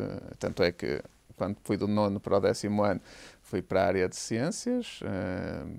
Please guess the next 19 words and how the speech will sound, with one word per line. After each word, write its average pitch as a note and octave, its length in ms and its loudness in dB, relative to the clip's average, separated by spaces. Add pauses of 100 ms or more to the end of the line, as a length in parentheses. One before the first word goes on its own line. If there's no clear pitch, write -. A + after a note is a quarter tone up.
portanto, - 280 -14
para G2 100 -8
ter C#2 180 -6
as B1+ 100 -10
biologias, G2+ 680 -2
as - 200 -10
físicas, B2+ 880 -6
as G2+ 160 -10
químicas. B2+ 760 -4 (680)
Eh, A2+ 680 -2 (2250)
candidatei-me G2+ 540 0
à - 20 0
universidade, A2 640 4 (960)
pus G#2 240 -2
medicina, G2+ 920 2 (400)
eh, - 320 -12
nos G#2+ 220 2
cinco A2 220 2
primeiros. A2 680 6